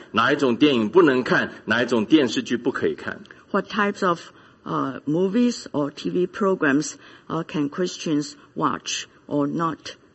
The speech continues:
Speaker 2: watch?
Speaker 1: 你知道许多年前那些暴力，呃，呃，呃，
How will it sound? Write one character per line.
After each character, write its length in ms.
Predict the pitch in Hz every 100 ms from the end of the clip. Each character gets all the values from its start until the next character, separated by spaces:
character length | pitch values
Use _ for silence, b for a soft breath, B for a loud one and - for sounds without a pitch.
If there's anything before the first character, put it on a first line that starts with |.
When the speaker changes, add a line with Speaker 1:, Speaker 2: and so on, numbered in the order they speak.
| -
Speaker 2:
watch? 520 | 123 95 - - -
Speaker 1:
你 100 | -
知 140 | 190 240
道 140 | 220
许 240 | 180 - 170
多 180 | 247
年 240 | 220 175 180
前 200 | 196 202
那 140 | 202
些 300 | 180 196 196 B B -
暴 200 | 220 185
力， 480 | 185 208 165 120 - -
呃， 140 | - 139
呃， 160 | 131
呃， 80 | 139